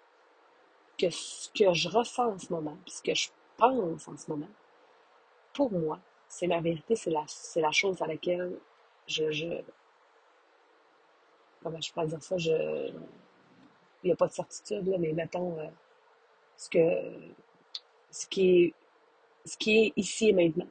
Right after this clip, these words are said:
en ce moment, tu sais, c'est, c'est ce qui est, euh, ce qui fonctionne. On a tous notre formule magique, faut la trouver.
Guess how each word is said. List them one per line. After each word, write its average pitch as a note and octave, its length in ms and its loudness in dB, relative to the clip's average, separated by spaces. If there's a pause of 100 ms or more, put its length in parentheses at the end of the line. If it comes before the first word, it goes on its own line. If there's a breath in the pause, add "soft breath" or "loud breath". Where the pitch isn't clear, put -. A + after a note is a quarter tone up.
(120)
en F3 100 -8
ce - 120 -8
moment, D#3+ 200 -2 (120)
tu G#3 140 -12
sais, F#3 120 -12
c'est, - 320 -4
c'est - 160 -8
ce - 80 -14
qui E3 260 -4
est, D#3 80 -6
euh, D#3 60 -14 (680)
ce - 160 -12
qui - 100 -10
fonctionne. E3+ 720 -2 (840)
On F#3+ 160 6
a F#3+ 100 4
tous - 320 0
notre F3+ 180 -2
formule E3 300 2
magique, D#3+ 440 -8 (500)
faut F3+ 80 0
la D#3 120 -2
trouver. E3+ 280 -10